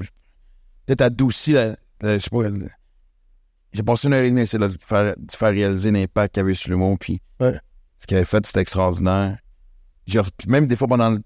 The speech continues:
Speaker 1: podcast, il disait, il dis-, il y avait des, des adjectifs comme le mot marde aussi, aussi, c'était hyper négatif, c'est genre, j'avais le goût de dire, « Tabarnak, là, Michel, reviens-en, asti, là. »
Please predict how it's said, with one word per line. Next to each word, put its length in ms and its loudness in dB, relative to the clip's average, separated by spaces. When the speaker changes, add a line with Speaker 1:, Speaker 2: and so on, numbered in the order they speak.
Speaker 1:
podcast, 480 0
il 80 -8
disait, 360 0
il 140 -2
dis-, 120 -12
il 60 -4
y 40 2
avait 120 4
des, 180 0
des 160 0
adjectifs 440 0
comme 160 0
le 80 2
mot 160 2
marde 520 2
aussi, 260 -4
aussi, 180 -6
c'était 220 -10
hyper 500 -2
négatif, 600 -2
c'est 120 -6
genre, 360 0
j'avais 160 0
le 60 -2
goût 100 -2
de 60 -6
dire, « 240 2
Tabarnak, 600 2
là, 80 2
Michel, 300 0
reviens-en, 540 0
asti, 420 -4
là. » 240 -2